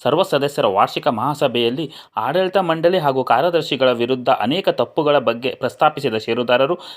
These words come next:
ತೀವ್ರ ಆಕ್ರೋಶ ವ್ಯಕ್ತಪಡಿಸಿದ ಪ್ರಸಂಗ ಪಾಂಡುಪುರ ಪಟ್ಟಣದಲ್ಲಿ ನಡೆದಿದೆ.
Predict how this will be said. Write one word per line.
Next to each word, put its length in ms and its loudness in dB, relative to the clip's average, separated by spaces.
ತೀವ್ರ 180 -2
ಆಕ್ರೋಶ 540 0
ವ್ಯಕ್ತಪಡಿಸಿದ 580 -2
ಪ್ರಸಂಗ 380 0
ಪಾಂಡುಪುರ 420 2
ಪಟ್ಟಣದಲ್ಲಿ 540 0
ನಡೆದಿದೆ. 760 -2